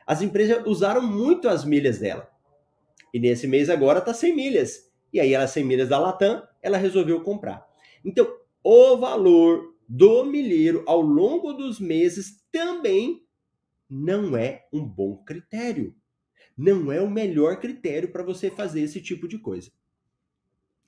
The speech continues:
Então, qual é o melhor critério, Marcelo? Qual é o melhor critério pra você vender as milhas? E enquanto que eu falo, você faz o favor de escrever ainda, hein?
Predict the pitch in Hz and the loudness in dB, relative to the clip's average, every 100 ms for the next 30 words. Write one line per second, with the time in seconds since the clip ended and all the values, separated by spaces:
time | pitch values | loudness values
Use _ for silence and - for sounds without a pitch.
0 | _ _ _ _ _ - 240 247 240 254 | _ _ _ _ _ -8 -6 -4 -2 -2
1 | 240 240 240 247 196 196 190 180 165 160 | -2 0 2 4 4 2 2 2 4 2
2 | 165 151 127 98 98 95 95 156 117 - | 0 -2 -2 -2 -4 -6 0 0 0 -4
3 | - _ _ - 247 262 254 170 147 143 | -18 _ _ 0 0 0 -2 0 0 -2
4 | - 147 143 131 123 123 123 202 - 127 | -4 -2 0 0 0 -2 -4 -10 -6 -2
5 | 117 123 131 139 139 135 151 127 131 117 | 0 0 -2 -4 -4 -4 -4 -2 -2 -2
6 | 127 135 - 123 131 107 117 143 123 95 | -2 -2 -4 -6 -6 -4 0 2 2 -2
7 | 62 - - _ _ _ - 196 233 208 | -8 -16 -20 _ _ _ -10 -6 -4 -4
8 | 160 208 - 135 - 110 104 - - 214 | -4 -6 -6 -10 -6 -6 -6 -8 -6 -6
9 | - 208 139 160 311 240 160 175 - 202 | -6 -8 -8 -8 -10 -6 -6 -6 -2 0
10 | 202 302 220 185 190 - | 0 -2 -2 0 0 -2